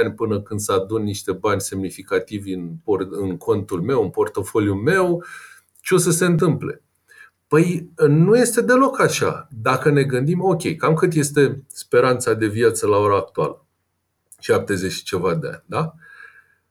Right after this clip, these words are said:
Ă, cât o să fie speranța de viață pentru persoana care are acum cincizeci de ani? Păi, când o să ajungă acea persoană la șaptezeci și ceva de ani,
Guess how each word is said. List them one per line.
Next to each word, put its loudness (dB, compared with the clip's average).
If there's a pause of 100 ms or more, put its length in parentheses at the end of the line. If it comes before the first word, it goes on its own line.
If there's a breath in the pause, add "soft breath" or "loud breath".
(300)
Ă, 2 (440)
cât 0
o 10
să 4
fie 4
speranța 4
de 4
viață 2 (1080)
pentru 2
persoana 4
care 4
are -2
acum -2 (360)
cincizeci 0
de 2
ani? -2 (220)
Păi, -2
când -2
o 4
să -4
ajungă 2 (100)
acea 2
persoană 0
la 0
șaptezeci -2
și -10
ceva 0
de -2
ani, -4